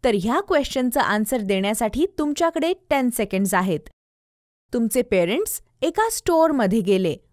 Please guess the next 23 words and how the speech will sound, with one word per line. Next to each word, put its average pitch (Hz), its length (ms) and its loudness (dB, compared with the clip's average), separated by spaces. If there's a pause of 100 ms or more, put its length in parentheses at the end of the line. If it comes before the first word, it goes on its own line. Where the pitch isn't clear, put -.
(160)
आणि 226 200 2
त्यांनी 196 380 0 (320)
वन 330 300 2
रुपी 302 340 0 (120)
and 214 280 0 (140)
टेन 330 220 2
पैसेचे 190 640 0 (160)
टोटल 349 420 2
गुड्स 285 280 -2
परचेस 196 520 0
केले. 185 320 -2 (400)
ह्या 339 220 2
वन 330 300 2
रुपी 330 300 0 (100)
आणि 269 220 -2 (120)
टेन 277 200 0
पैसेपैकी 190 760 -2 (300)
तुमच्या 349 320 0
मॉमने 285 520 0
तुमच्या 302 280 0
डॅडपेक्षा 214 720 0
वन 277 340 0
रुपी 320 300 0